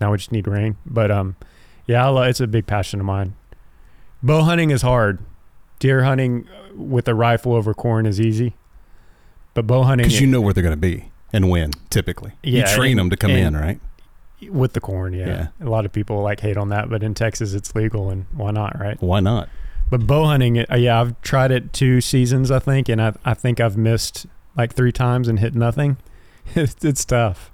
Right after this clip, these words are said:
Speaker 2: You have to have a lot of patience for bow hunting.
Speaker 1: Yeah.
Speaker 2: But you seem like the one that would have a lot of patience for it.
Speaker 1: I do, but it's just, it's, it's a new world for me. I'm trying to, still trying to figure it out. They, um,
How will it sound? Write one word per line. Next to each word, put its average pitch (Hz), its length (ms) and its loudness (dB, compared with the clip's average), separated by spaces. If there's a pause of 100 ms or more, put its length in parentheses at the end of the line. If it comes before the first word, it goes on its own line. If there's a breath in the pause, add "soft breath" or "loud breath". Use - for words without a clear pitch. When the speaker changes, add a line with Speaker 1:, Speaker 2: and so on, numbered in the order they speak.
Speaker 2:
You - 60 2
have - 80 0
to 123 80 0
have 113 60 -4
a - 60 -4
lot 98 140 0
of - 80 -6
patience 98 360 0
for 90 120 -6
bow 82 180 0
hunting. - 320 -8 (380)
Speaker 1:
Yeah. 107 420 0 (320 loud breath)
Speaker 2:
But 147 80 2
you 196 140 4
seem 170 240 2
like 120 220 0 (380)
the 113 120 0
one 104 180 2
that 98 100 0
would 98 220 2
have 80 160 0
a 78 60 -2
lot 73 160 -6
of 80 80 -8
patience - 320 -8
for - 160 -14
it. - 80 -20 (200)
Speaker 1:
I 185 140 0
do, 165 380 4
but 139 160 2
it's 143 180 2
just, - 400 -2 (180)
it's, - 600 -4
it's - 200 -4
a 139 40 2
new 135 200 4
world 127 300 2
for 139 100 -2
me. 135 180 2
I'm 131 60 0
trying 127 200 0
to, 120 40 2
still 135 260 2
trying 131 180 2
to 113 80 0
figure 110 200 2
it 104 60 2
out. 110 380 2
They, 113 240 4
um, 98 400 -2